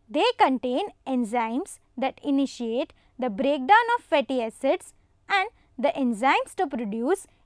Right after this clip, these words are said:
intermediate products for the synthesis of sugars by gluconeogenesis. They also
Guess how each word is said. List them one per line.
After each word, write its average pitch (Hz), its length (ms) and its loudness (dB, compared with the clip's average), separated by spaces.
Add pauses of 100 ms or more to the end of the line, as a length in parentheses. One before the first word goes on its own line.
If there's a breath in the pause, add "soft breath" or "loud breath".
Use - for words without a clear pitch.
intermediate 392 760 0
products 254 680 0
for 262 140 -2
the 254 120 -4
synthesis 254 680 -2 (240)
of 302 160 2
sugars 311 640 0 (240)
by 285 160 6
gluconeogenesis. 294 1500 -2 (640)
They 277 220 0
also 294 340 6